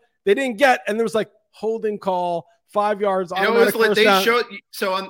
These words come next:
Speaker 1: It was
Speaker 2: yeah,
Speaker 1: legit,
Speaker 2: you
Speaker 1: that
Speaker 2: prob-,
Speaker 1: one?
Speaker 2: it
Speaker 1: Okay.
Speaker 2: was
Speaker 1: I
Speaker 2: legit.
Speaker 1: didn't
Speaker 2: They
Speaker 1: see it.
Speaker 2: show-,
Speaker 1: Yeah,
Speaker 2: af-,
Speaker 1: okay.
Speaker 2: 'cause I'm sure they fast-forwarded through that on the,
Speaker 1: Yeah.
Speaker 2: and, and they, it was a total hold right at, you know, right as he's making his break, they,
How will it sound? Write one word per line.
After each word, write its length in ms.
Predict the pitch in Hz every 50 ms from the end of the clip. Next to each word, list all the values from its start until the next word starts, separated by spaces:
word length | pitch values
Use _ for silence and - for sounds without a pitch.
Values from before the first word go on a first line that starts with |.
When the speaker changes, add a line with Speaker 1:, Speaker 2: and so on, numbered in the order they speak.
| - -
Speaker 1:
It 60 | 185
was 120 | 180 175 175
Speaker 2:
yeah, 60 | 190
Speaker 1:
legit, 280 | 185 165 190 190 -
Speaker 2:
you 60 | 196 180
Speaker 1:
that 80 | 175
Speaker 2:
prob-, 80 | 175 180
Speaker 1:
one? 140 | 185 190 180
Speaker 2:
it 20 |
Speaker 1:
Okay. 160 | 160 - - -
Speaker 2:
was 120 | 196 175
Speaker 1:
I 20 |
Speaker 2:
legit. 220 | 190 185 - 175 180
Speaker 1:
didn't 140 | 185 175 -
Speaker 2:
They 60 | 160
Speaker 1:
see 60 | 160
it. 40 | 131 117
Speaker 2:
show-, 100 | 202 -
Speaker 1:
Yeah, 200 | - 147 131 -
Speaker 2:
af-, 100 | - -
Speaker 1:
okay. 160 | 127 113 107 _ _ _ -
Speaker 2:
'cause 160 | - 170 170
I'm 120 | 185 180
sure 180 | 175 - 226 214
they 100 | 208 196
fast-forwarded 680 | - - 180 175 170 170 - - 175 170 170 165 165 -
through 160 | - 165 160
that 260 | 160 156 156 156 156
on 140 | 156 151 147
the, 100 | 139 131
Speaker 1:
Yeah. 220 | - 147 135 120 131 135
Speaker 2:
and, 260 | 135 127 127 123 - - 139 139 143 139 135 - 151
and 200 | 143 127 123 135
they, 120 | 156 160 -
it 60 | 175
was 140 | 170 165 156
a 40 | 135
total 360 | - - 180 180 180 165 -
hold 280 | 151 160 156 131 120
right 200 | 113 123 131 139 143
at, 80 | 135 - -
you 80 | 151
know, 120 | 120 101 107
right 240 | 117 139 147 156
as 140 | 165 170 156
he's 140 | 156 143 120
making 300 | 139 139 135 - 131 123
his 100 | 110 -
break, 260 | - 123 113 110 107
they, 220 | - 107 104 104